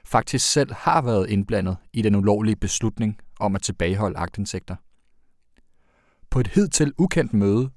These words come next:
den femtende oktober to tusind og nitten, der var han nemlig med til at beslutte, at universitetet skulle tilbageholde de afslørende dokumenter. I en nyhed, som Aarhus Universitet selv har udgivet om sagen,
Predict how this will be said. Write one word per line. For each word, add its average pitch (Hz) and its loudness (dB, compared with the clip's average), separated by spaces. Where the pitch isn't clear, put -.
den 98 2
femtende 123 0
oktober 131 -2
to 120 -4
tusind 113 -4
og 104 2
nitten, 104 0
der 135 4
var 139 4
han 147 2
nemlig 127 4
med 127 4
til - -2
at 131 0
beslutte, 131 0
at 113 -6
universitetet 117 -2
skulle - -8
tilbageholde 104 0
de 98 -4
afslørende 95 -2
dokumenter. 92 -4
I 131 2
en 117 4
nyhed, 139 4
som 107 -2
Aarhus 110 2
Universitet 101 -2
selv - 0
har 117 0
udgivet 123 2
om 92 -2
sagen, 92 -2